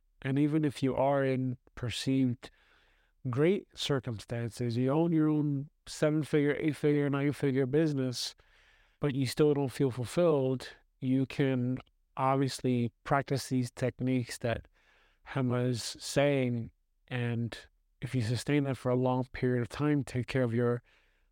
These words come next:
vibrational hygiene, obviously that can lead to synchronicities and a lot of serendipities where, you know,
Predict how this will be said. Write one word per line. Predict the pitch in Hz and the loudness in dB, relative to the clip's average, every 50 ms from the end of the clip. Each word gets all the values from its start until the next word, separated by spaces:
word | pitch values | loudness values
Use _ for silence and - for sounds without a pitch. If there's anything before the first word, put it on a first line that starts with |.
| _ _ _ _ - | _ _ _ _ -8
vibrational | 120 107 139 135 131 127 127 135 139 139 131 - - 127 123 120 113 | -2 0 2 2 2 2 2 2 2 2 2 0 0 0 0 0 -2
hygiene, | - - - - 143 156 165 170 165 151 123 123 117 113 120 120 117 117 117 120 - - _ _ _ _ _ _ _ _ _ - | -2 -4 -2 0 0 2 2 2 2 0 0 -2 0 0 0 0 0 -2 -4 -4 -8 -12 _ _ _ _ _ _ _ _ _ 0
obviously | 143 143 143 131 120 113 - - 127 123 | 0 2 2 2 0 -2 0 0 0 2
that | 117 127 123 117 | 2 0 0 0
can | - - 127 123 123 123 | -2 -2 0 0 0 2
lead | 120 135 139 139 131 - | 2 2 2 2 0 -2
to | - - 135 127 123 120 117 117 117 - _ _ _ _ _ _ _ _ | -4 -2 0 2 2 2 0 -2 -6 -10 _ _ _ _ _ _ _ _
synchronicities | - - - 151 135 - 131 123 127 131 127 117 - - 127 127 123 123 127 123 113 113 | -16 -2 -2 0 0 0 0 0 0 0 -2 -2 -2 -2 0 0 0 2 0 0 0 -2
and | 120 113 113 110 110 110 - - _ _ _ _ _ _ _ _ _ _ _ - | -2 -2 -2 -2 -4 -6 -8 -14 _ _ _ _ _ _ _ _ _ _ _ -4
a | 123 | -2
lot | 123 123 127 123 | 0 0 0 0
of | 120 | -2
serendipities | - - - - 135 131 127 123 123 117 131 123 - 135 123 127 123 123 123 123 120 120 - - - - - - _ _ | -4 -4 -2 0 2 2 2 2 2 0 0 0 0 0 0 2 2 2 0 0 -2 -4 -6 -8 -8 -10 -12 -18 _ _
where, | 131 117 123 123 120 120 123 123 120 117 - _ _ _ _ _ _ _ _ _ _ _ _ _ _ _ _ | -2 0 2 2 2 2 2 0 -2 -4 -10 _ _ _ _ _ _ _ _ _ _ _ _ _ _ _ _
you | - 123 110 | -2 0 0
know, | 113 113 113 113 | 0 0 -2 -4